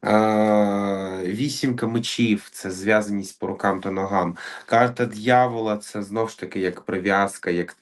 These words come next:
то-, те-, та ноша, е, котру ти не-, тягнеш. І карта повішеного — підвішений стан, стан невизначеності. Яка конструкція, е, може вплинути на реальне завершення? Зараз досить часто маніпулюють, і я читаю доста-,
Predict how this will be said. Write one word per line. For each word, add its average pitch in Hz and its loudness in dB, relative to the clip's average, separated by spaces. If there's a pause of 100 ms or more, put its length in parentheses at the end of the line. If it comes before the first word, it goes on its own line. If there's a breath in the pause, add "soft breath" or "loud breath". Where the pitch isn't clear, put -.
то-, 95 2
те-, 98 2
та 107 4
ноша, 107 -2 (600)
е, 85 -6
котру - -4
ти 95 -2
не-, 92 -2
тягнеш. 98 0 (280 loud breath)
І - -8
карта 123 2
повішеного — 143 -2
підвішений 175 -2
стан, 123 2
стан 123 2
невизначеності. 104 -2
Яка 131 4
конструкція, 113 -2 (800 loud breath)
е, 107 4
може 127 2
вплинути 127 -2
на 95 -4
реальне 107 2
завершення? 85 -6 (280 loud breath)
Зараз 165 4
досить 156 -2
часто 139 2
маніпулюють, 127 0
і 110 -4 (260)
я 104 4 (140)
читаю 120 2
доста-, 101 -4